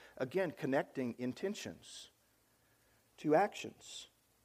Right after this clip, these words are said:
Verse twenty-nine, "If your right eye causes you to sin, tear it out and throw it away. For it is better that you lose one of your members than that your whole body be thrown into hell. And if your right hand causes you to sin,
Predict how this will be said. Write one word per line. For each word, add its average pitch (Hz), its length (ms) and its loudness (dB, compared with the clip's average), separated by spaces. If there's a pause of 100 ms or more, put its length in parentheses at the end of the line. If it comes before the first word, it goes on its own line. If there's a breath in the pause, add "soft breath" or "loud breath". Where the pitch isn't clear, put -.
(140)
Verse 160 180 8
twenty-nine, 160 640 6
"If 160 160 4
your 151 140 8
right 170 240 12
eye 190 160 12
causes 185 500 10
you 170 140 8
to 151 80 6
sin, 180 420 0 (280 loud breath)
tear 202 280 8
it 185 60 12
out 190 260 12
and 127 160 2
throw 160 200 10
it 196 60 8
away. 170 460 8 (280 loud breath)
For 170 200 10
it 151 60 10
is 151 100 2
better 190 260 12
that 180 160 10
you 180 140 6
lose 175 240 12
one 180 160 10
of 190 100 8
your 196 80 10
members 175 520 8
than 151 160 2
that 156 160 8
your 143 100 6
whole 180 260 10
body 160 320 12
be 127 140 2
thrown 151 360 4
into 131 280 2
hell. 131 360 4
And 143 140 2
if 143 140 4
your 143 100 10
right 170 220 12
hand 185 260 4
causes 175 460 10
you 180 120 8
to 160 60 6
sin, 165 380 2